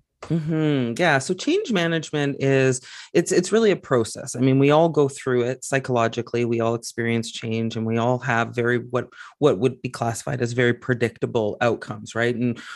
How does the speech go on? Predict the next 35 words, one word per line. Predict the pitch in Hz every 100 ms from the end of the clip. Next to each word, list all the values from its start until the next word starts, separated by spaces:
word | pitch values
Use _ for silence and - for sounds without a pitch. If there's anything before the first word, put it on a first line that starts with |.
| -
when | 151
you're | 147
thinking | 135 139 135 135
of, | 123 123 117 117
um, | 117 110 113 110
the | 123
end | 120 117
of | 107
life, | 104 104 113 117
or | 117
you're | 113 110
thinking | - 113 113 120 113
of | 110 110 107 107
a | 117
grief | 113 113 -
process, | 107 110 104 110 -
there | 123 -
are | 123 123 117 113 - -
different | 147 131 123 - _ _ _
stop | - - 139 117 -
points, | - 107 98 - -
if | 113 -
you | 113
will, | 107 101 98 101 -
in | 123 113 104
terms | - 110 110 107
of | 107 -
what | 113 -
we'll | 107
feel | 101 - 127
and | 117
what | 107
we'll | 92
experience. | 92 - 123 107 92 101 -
And | 120 123